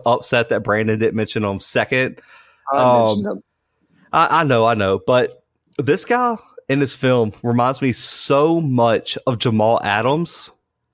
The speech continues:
Speaker 1: that it's scary.
Speaker 2: Zach, he had five sacks <laughs> as a safety. He had five
Speaker 1: I,
Speaker 2: sacks.
Speaker 1: I, I don't understand. I mean, 'cause I think he's better in pass coverage than Jamal Adams, and I think he has all the,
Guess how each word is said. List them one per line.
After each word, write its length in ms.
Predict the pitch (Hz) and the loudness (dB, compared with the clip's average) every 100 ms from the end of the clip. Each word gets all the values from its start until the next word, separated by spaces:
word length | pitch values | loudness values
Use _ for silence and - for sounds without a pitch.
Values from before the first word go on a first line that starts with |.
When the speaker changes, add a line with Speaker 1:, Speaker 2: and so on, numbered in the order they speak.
| _ - | _ -6
Speaker 1:
that 180 | 123 127 | -2 0
it's 180 | 113 - | -2 -4
scary. 640 | - - 113 95 92 - _ _ _ _ _ _ _ | -6 0 0 0 -4 -8 _ _ _ _ _ _ _
Speaker 2:
Zach, 220 | 160 196 | -2 -2
he 220 | 190 185 180 | 0 0 2
had 260 | 202 - - | 0 0 -2
five 320 | 170 165 175 - | 0 2 0 -2
sacks 640 | - 143 117 - - - - - | -2 0 0 -4 -12 -18 -20 -20
<laughs> 200 | - _ - | -20 _ -6
as 260 | 135 185 | -4 -2
a 100 | 170 | -2
safety. 800 | - - 147 170 160 - 123 95 - _ _ _ | -2 -6 0 0 0 -4 -8 -8 -12 _ _ _
He 80 | 151 | -2
had 200 | 147 135 - - | 0 -2 -8 -2
five 300 | 139 131 135 | 0 0 -2
Speaker 1:
I, 40 | |
Speaker 2:
sacks. 580 | 98 127 101 87 - - _ - | -6 -6 -4 -6 -12 -20 _ -2
Speaker 1:
I, 320 | 135 156 151 | 0 0 0
I 40 | |
don't 180 | 151 175 | 0 0
understand. 380 | 147 139 - 143 | 0 -2 -2 0
I 20 | 156 | 0
mean, 120 | 156 | 0
'cause 340 | 147 127 - - _ _ | 0 -2 -4 -18 _ _
I 120 | - 170 | -2 -2
think 220 | 240 202 | -2 -4
he's 200 | 180 101 | -4 -6
better 460 | 98 127 139 170 | -2 0 2 2
in 80 | 143 | -2
pass 280 | - 143 131 | -2 -4 -2
coverage 360 | - 127 120 - | -2 0 0 -2
than 180 | 110 | -4
Jamal 320 | 101 107 110 101 | -4 0 2 2
Adams, 400 | 107 131 147 139 | 2 0 -2 -2
and 100 | 120 | -2
I 60 | |
think 200 | 113 131 | -2 -6
he 120 | 147 | -4
has 260 | 131 123 113 - | -2 0 -2 -6
all 360 | - 120 135 143 | -2 2 2 0
the, 520 | - 127 117 113 107 | 0 0 2 2 0